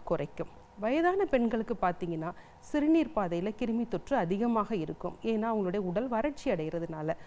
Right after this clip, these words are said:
அவங்களுக்கு ஒரு சிறந்த மருந்து அப்படின்னா இந்த நெரிஞ்சில் தான். சரி, இது அதற்கு மட்டும் இல்ல. சிறுநீரக கற்கள் அப்படின்னாலே நம்ம நெரிஞ்சில எப்பவுமே ஞாபகம் வச்சிருப்போம்.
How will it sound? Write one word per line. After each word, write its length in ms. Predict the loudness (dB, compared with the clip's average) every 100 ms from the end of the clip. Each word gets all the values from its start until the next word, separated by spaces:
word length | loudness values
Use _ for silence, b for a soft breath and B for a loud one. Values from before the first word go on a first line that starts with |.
| B B
அவங்களுக்கு 640 | -2 2 2 2 0 0
ஒரு 120 | -4 -2
சிறந்த 480 | -2 0 4 4 4
மருந்து 500 | 2 0 0 0 0
அப்படின்னா 360 | -2 -4 -4
இந்த 220 | -4 -4 0
நெரிஞ்சில் 540 | 0 0 -4 -6 -6
தான். 120 | -8 -8 -18 -20 -20 -20 -20 -20 -20 -12
சரி, 260 | -4 -4 -2
இது 160 | -4
அதற்கு 360 | -2 0 0 4
மட்டும் 320 | 2 2 -2
இல்ல. 260 | 0 0 0 B B B -4
சிறுநீரக 580 | 2 6 8 8 4 2 2
கற்கள் 420 | 0 2 2 4
அப்படின்னாலே 500 | 2 2 0 0 0
நம்ம 180 | 0 0
நெரிஞ்சில 560 | 0 0 0 -2 -2 -2
எப்பவுமே 360 | -2 0 0
ஞாபகம் 360 | 0 0 0 -2
வச்சிருப்போம். 360 | -4 -6 -6